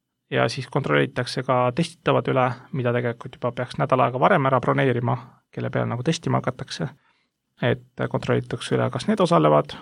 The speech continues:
ja neljapäeval toimub siis prototüübi testimine viie inimese peal ja noh, küsitakse, miks viis, et noh, ma alati ütlen, see on kolm pluss kaks, et kolm on nagu kriitiline kogum ja kaks on varu,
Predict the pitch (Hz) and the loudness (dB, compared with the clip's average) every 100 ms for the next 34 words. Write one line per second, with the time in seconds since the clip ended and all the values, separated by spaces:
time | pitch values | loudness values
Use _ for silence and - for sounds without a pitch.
0 | - - _ - 135 156 139 147 143 151 | -20 -20 _ -6 0 0 0 0 0 -2
1 | 147 139 - 131 - 147 - 139 135 147 | -2 -4 -6 -8 -2 -4 -4 -8 -4 -4
2 | 139 - 127 127 131 131 _ _ _ _ | -4 -4 -2 0 -2 -4 _ _ _ _
3 | _ - 135 139 214 156 127 131 127 131 | _ -4 2 4 6 4 4 4 4 2
4 | - _ _ - 123 123 123 127 120 - | -8 _ _ -4 2 4 4 2 -2 -4
5 | 123 127 - 139 131 - 196 156 - - | -6 -4 -4 -2 -2 -2 0 0 -2 -8
6 | - _ _ _ _ - 135 131 143 - | -12 _ _ _ _ -8 0 4 4 4
7 | 127 - 131 135 160 147 135 - 180 - | -2 -8 -6 -2 2 4 2 2 0 0
8 | - 127 - 143 127 123 123 127 127 175 | -8 -8 2 2 4 2 0 -2 -4 -4
9 | 202 131 123 120 120 120 - _ _ _ | -2 0 0 2 0 -2 -8 _ _ _
10 | _ _ - 139 135 123 123 135 120 143 | _ _ 2 2 4 2 2 -2 0 0
11 | - 131 147 196 123 | 0 2 4 6 6